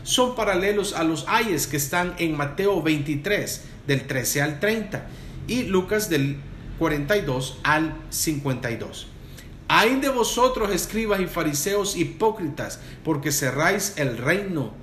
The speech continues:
de los cielos", dice el versículo trece. Y ahora veamos el versículo cuarenta y tres de Lucas. "Ay de vosotros, fariseos, que amáis las primeras sillas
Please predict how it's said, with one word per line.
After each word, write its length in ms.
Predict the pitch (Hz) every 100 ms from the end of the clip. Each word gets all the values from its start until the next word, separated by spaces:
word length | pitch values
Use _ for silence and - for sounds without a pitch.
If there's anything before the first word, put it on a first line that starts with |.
| - -
de 100 | 104
los 180 | 104 -
cielos", 460 | 156 160 139 - -
dice 180 | -
el 60 | 123
versículo 540 | 135 - 143 151 151
trece. 400 | 147 180 175 143 - - - -
Y 60 | 107
ahora 180 | 113
veamos 280 | 123 135 143
el 80 | 143
versículo 520 | 131 - 139 147 139
cuarenta 320 | 139 131 131
y 80 | 135
tres 200 | 147 147
de 60 | 143
Lucas. 440 | 147 156 - - - - - -
"Ay 280 | 170 226 254
de 100 | 254
vosotros, 580 | 226 - 247 247 202
fariseos, 640 | - 165 151 170 202 185 -
que 140 | 170
amáis 500 | 156 156 180 220 220
las 140 | 214 -
primeras 560 | 156 156 175 170 -
sillas 440 | 233 233 139 -